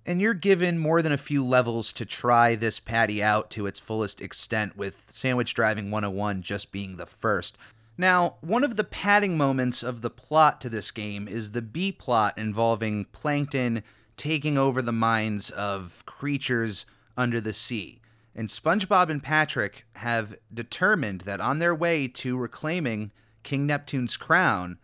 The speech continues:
that they'll also save as many of these citizens as possible. One of these first levels is right after Sandwich Driving. It's three thousand miles to Shell City. Instead of just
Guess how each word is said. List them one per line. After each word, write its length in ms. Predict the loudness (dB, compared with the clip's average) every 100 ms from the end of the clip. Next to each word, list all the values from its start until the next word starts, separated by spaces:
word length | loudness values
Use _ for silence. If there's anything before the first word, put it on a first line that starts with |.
| _
that 160 | -10 -2
they'll 120 | 0
also 460 | 0 0 0 0 0
save 380 | 0 0 0 -2
as 120 | -2
many 300 | -2 0 0
of 80 | -2
these 220 | -4 -4
citizens 480 | -4 -6 -4 -6 -6
as 140 | -8
possible. 640 | -4 2 2 0 -8 -8 -12 -20 _ -4
One 140 | -2
of 80 | -2
these 220 | -2 -4
first 400 | -2 2 2 0
levels 640 | 2 2 2 -8 -10 -14 -16 -20 -20 _
is 240 | -2 0 0
right 240 | 0 4
after 260 | 4 2 -4
Sandwich 400 | -4 -2 -2 0
Driving. 440 | 2 2 0 -4 -8 _ _ -10
It's 220 | -8 -8
three 420 | -6 -4 -2 -4
thousand 480 | -2 0 2 0 2
miles 460 | 4 6 4 0
to 100 | -4
Shell 300 | -4 0 2
City. 340 | 0 -2 -2 -2
Instead 420 | -2 -4 0 2
of 160 | 0 0
just 360 | -2 0 -4